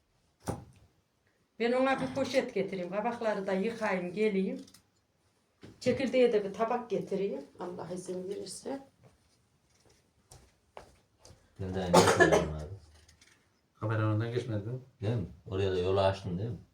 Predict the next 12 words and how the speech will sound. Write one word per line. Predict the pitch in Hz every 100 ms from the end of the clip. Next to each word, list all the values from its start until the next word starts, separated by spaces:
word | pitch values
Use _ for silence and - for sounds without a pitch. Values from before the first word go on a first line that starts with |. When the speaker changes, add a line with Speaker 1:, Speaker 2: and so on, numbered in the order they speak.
| _ _ _ _ _ _ - _ _ _ _
Speaker 2:
Bak. | 90 85 - _ _ _ _ - _ _ _ - - _ _ _ - - - - _ _ _ - - _ _ _ _ _
Speaker 3:
Ah, | 107 107
Mustafa | 107 110 101
Kemal'la | 98 95 95
bu |
yanında | 98 98 95
var | 98
ama. | 110 127 127 - - - - - - _ _
Speaker 2:
Saçımız | - 98 90 98 101
yok | 95 85
herhalde | 80 80 82
onun. | 104